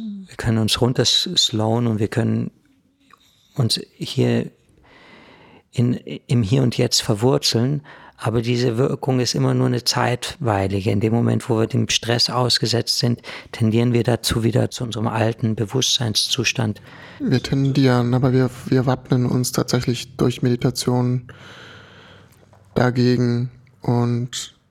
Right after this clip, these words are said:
Speaker 2: das weiß ja mittlerweile nur jeder, selbst im Mainstream, dass Meditation tatsächlich plastisch das Gehirn verändert.
Speaker 1: Das ist korrekt, ja.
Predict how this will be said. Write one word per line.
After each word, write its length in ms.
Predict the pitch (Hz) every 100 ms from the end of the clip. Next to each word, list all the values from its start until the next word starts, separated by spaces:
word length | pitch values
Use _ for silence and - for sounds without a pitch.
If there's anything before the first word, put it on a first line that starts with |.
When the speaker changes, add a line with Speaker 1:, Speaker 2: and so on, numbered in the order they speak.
| _ -
Speaker 2:
das 320 | 131 - -
weiß 240 | - 120 -
ja 120 | 127
mittlerweile 600 | 123 127 123 123 123 123
nur 340 | 123 123 123 123 - _ _ _ _ _ _ _ -
jeder, 440 | 120 123 131 131
selbst 320 | 131 127 -
im 100 | 120
Mainstream, 600 | 123 127 - - 135 131
dass 420 | 123 - - - 247
Meditation 800 | 127 123 - 120 - 135 131 123
tatsächlich 640 | 123 - 131 123 131 -
plastisch 720 | - 123 120 - 131 - - - - - - _
das 160 | - -
Gehirn 360 | 117 120 117
verändert. 560 | - 120 120 113 110 - _ _ -
Speaker 1:
Das 200 | 123 131
ist 140 | -
korrekt, 360 | - 120 - 135
ja. 160 | 123